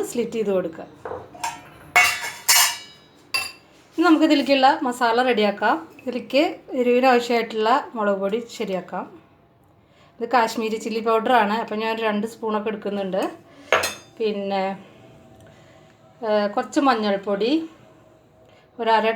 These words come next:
ടീസ്പൂണിൻ്റെ അടുത്ത് വെച്ചിട്ട്, പിന്നെ, ഏ, പിൻ-, എന്താ പറയുക, മല്ലിപ്പൊടി ഒരു ടീസ്പൂണിൻ്റെ അടുത്ത് മല്ലിപ്പൊടി, ഇത്രേ വേണ്ടൂ. ഇതിലേക്ക് നമുക്ക് ആവശ്യത്തിന് ഉപ്പ് ചേർക്കാം.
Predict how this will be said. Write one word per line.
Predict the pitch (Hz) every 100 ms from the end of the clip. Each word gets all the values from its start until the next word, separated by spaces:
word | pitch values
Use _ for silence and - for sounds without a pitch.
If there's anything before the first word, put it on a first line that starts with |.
| 220
ടീസ്പൂണിൻ്റെ | 226 214 - 226 214 214
അടുത്ത് | 196 185 - 185 - -
വെച്ചിട്ട്, | - 156 190 294 - - - - - - -
പിന്നെ, | 240 226 240 277 277 427 233
ഏ, | 208 202 196 208
പിൻ-, | 214 202 202 233 226
എന്താ | 214 202 196
പറയുക, | 196 190 214
മല്ലിപ്പൊടി | 233 226 220 214 247 311 226
ഒരു | 226 226
ടീസ്പൂണിൻ്റെ | 214 - - 226 214 214 208
അടുത്ത് | 196 - 254 - - - - - - - - - 220
മല്ലിപ്പൊടി, | 208 202 214 247
ഇത്രേ | 320 302 233
വേണ്ടൂ. | 202 247 - - - - - - -
ഇതിലേക്ക് | 262 254 277 254
നമുക്ക് | 226 262 359 - 220
ആവശ്യത്തിന് | 214 214 240 254
ഉപ്പ് | 254 233
ചേർക്കാം. | 226 - 190